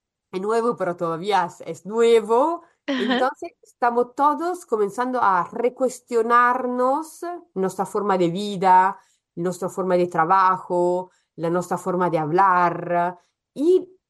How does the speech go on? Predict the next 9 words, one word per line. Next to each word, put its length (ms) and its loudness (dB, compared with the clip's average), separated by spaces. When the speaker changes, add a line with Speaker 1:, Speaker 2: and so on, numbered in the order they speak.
Speaker 1:
y, 300 -12
y, 380 -12
y 120 -10
haciendo 520 2
eso, 640 0
mm, 680 -4
surgen 840 -4
las 580 -4
heridas 1000 -2